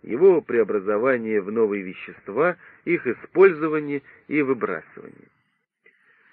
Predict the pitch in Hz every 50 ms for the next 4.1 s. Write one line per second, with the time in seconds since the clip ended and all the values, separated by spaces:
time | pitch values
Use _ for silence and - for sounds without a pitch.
0 | _ _ _ _ _ - 101 101 98 92 - - - 170 170 165 151 - 147 135
1 | 127 139 165 190 185 - - - - - - - - - _ - - - - _
2 | _ - 139 143 139 147 147 156 175 208 214 208 185 170 160 151 135 135 143 131
3 | - - 127 120 113 - - 196 214 190 165 135 113 117 113 107 139 196 196 190
4 | -